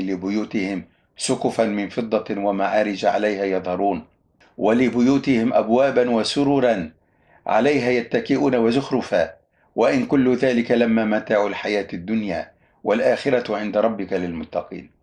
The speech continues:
الله تعالى يقول: نستطيع،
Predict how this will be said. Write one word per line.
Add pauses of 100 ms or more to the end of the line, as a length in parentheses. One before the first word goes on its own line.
(760)
الله
تعالى
يقول: (680)
نستطيع،